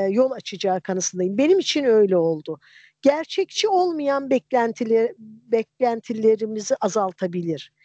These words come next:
Kadınların erkeklerden, erkeklerin kadınlardan. Em,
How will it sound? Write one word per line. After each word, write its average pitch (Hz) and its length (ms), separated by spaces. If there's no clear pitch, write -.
Kadınların 220 560
erkeklerden, 233 840
erkeklerin 233 640
kadınlardan. 175 800
Em, 196 560